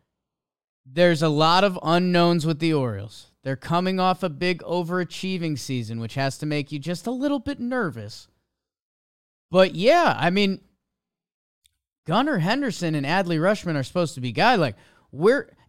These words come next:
Adley Rutschman was so good as a young catcher last year,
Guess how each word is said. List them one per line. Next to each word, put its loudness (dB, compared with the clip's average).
Adley 2
Rutschman 2
was 0
so 0
good 2
as 2
a 0
young -2
catcher -2
last -2
year, -8